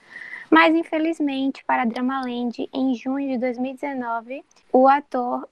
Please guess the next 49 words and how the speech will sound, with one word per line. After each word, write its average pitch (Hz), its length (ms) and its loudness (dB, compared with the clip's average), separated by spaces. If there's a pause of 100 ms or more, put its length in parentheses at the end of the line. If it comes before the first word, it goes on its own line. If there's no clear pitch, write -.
Song 262 380 -2
Joong 294 180 -2
Ki 254 260 2
revelou 262 640 2 (220)
à 262 100 2
imprensa 254 480 2
que - 120 -2
eles 254 200 2
tinham 277 180 0
aberto 254 360 2
um 285 60 2
processo 294 500 0
de 269 120 0
divórcio, 262 640 0
que 254 200 2
se - 140 0
efetivou 254 680 2
há 262 100 6
cerca 262 300 2
de 233 140 0
um 294 80 4
mês 269 200 2
depois. - 520 0 (760)
As 285 140 8
agências 294 460 4
falaram 277 340 4
que 285 100 -4
os 269 80 0
dois 262 160 -2
se 269 120 -4
divorciaram 294 680 2
por 320 380 2
divergências 302 640 4
de 302 80 2
personalidade, 285 880 2
mas 247 340 -6
que 262 300 0 (720)
ninguém 339 400 8
sabe 285 280 6
ao 294 80 0
certo 247 360 2
se - 80 -4
o 262 40 2
motivo 254 340 -2
foi 254 140 -6
realmente 247 520 2
esse 233 280 -2
ou 339 100 -4
não. 220 160 -4